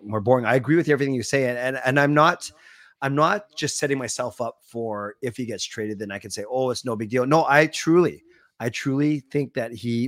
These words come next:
when he was on that boat with Elliot Friedman in Sweden in the summer, when he says, "I'm not gonna worry about this, I'm not gonna re-, entertain re-signing until the end of the season," nothing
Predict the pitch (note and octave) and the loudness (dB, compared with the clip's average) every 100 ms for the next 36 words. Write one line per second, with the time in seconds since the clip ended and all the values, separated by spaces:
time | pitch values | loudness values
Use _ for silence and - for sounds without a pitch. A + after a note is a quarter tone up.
0 | A#2+ A2+ A2 G2 A#2 A#2+ B2 C#3+ E3+ D3+ | -2 -2 -2 0 2 4 4 2 0 0
1 | C3 D3+ D3+ A#2 G#2+ E3 - D3+ C#3 C#3+ | 0 0 -2 -6 -2 -2 -2 -6 -4 -4
2 | C#3+ D3+ D3 D3 C#3+ C#3+ C#3 B2+ C3 B2+ | -6 -4 -2 -2 -2 -6 -6 -6 -4 -6
3 | - _ - A2+ C3 C3+ D3 B2+ _ A2+ | -14 _ -10 -4 -4 0 -2 -2 _ -4
4 | C3+ D3+ C#3+ C#3+ E3 C#3+ B2+ C3+ C#3+ B2+ | -2 0 -2 -2 -6 -4 2 2 2 -2
5 | A#2 A2+ - G2 A2+ A#2 A#2 - C#3 C3 | -6 -10 -8 -6 -2 0 0 -2 -2 -2
6 | C3+ A#2 A2+ A#2+ B2 B2 A2+ A#2 B2+ A2 | -4 -8 -10 -8 -8 -6 -4 -4 -6 -8
7 | G#2 _ _ _ B2 A2 C3 C3 A#2 B2+ | -16 _ _ _ -12 -4 -4 -2 -4 -6
8 | A2+ - D3 D3 A2 B2 - _ _ _ | -6 -6 -4 -4 -8 -10 -16 _ _ _
9 | _ B2 C3 C3+ G#3 D4 - F2 | _ -8 -4 2 0 0 -6 -8